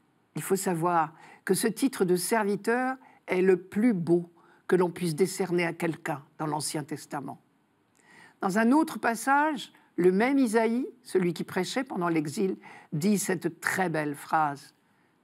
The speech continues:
Toi, Israël, mon serviteur, toi que j'ai choisi, descendance d'Abraham, mon ami, je t'ai choisi et non pas rejeté. Ne crains pas, car je suis avec toi.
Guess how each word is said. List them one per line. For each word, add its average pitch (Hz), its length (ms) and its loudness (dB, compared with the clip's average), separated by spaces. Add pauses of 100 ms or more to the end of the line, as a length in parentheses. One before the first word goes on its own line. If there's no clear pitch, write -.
(120)
Toi, 165 380 4
Israël, 170 680 0
mon 160 160 -2
serviteur, 156 880 -8 (440)
toi 185 300 2
que 190 160 -2
j'ai 180 200 0
choisi, 151 600 -6 (500)
descendance 202 840 2
d'Abraham, 170 540 0
mon 165 280 -4
ami, 156 320 -4 (520)
je 190 160 2
t'ai 196 180 2
choisi 202 640 0 (280)
et 156 100 0
non 156 120 -2
pas 160 200 0
rejeté. 147 720 -6 (460)
Ne 175 140 2
crains 143 360 -6
pas, 131 320 -8 (340)
car 160 160 -2
je 170 100 -2
suis 175 340 -2
avec 151 340 -6
toi. 156 300 -6